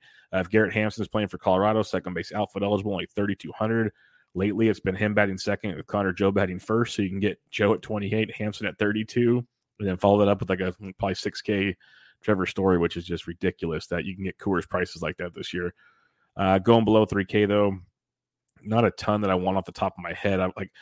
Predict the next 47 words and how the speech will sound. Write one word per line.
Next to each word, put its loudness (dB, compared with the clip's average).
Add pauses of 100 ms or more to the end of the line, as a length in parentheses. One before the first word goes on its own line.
(300)
Owen 4
Miller 0
could -4
be 4
a 2
discount -2
at -8
twenty-four -4
for -10
Cleveland -2
if -16
you -2
wanna 0
attack, -4
if -12
you -6
really 6
wanna 0
attack -2
Griffin -4
Jax, -4
if -18
you -4
want 0
more 0
than 0
your, 0 (400)
your 2
J 2
Rams 0
and -6
your -4
Fran -6
Mills -2
of -2
the -2
world, -2 (420)
guys 2
like -2
Owen -2
Miller 2
and -6
Clement, -6 (160)
um, -2
could -8
be -6
guys. -2